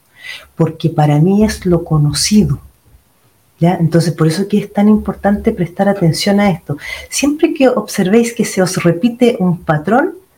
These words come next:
mirad hacia atrás y, y, y, y observad dónde esto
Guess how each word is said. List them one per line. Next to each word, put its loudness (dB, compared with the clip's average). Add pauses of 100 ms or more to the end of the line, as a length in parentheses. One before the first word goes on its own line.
(460)
mirad 4
hacia -2
atrás 0 (100)
y, -2
y, 2
y, 2
y 6
observad 0
dónde 0
esto -2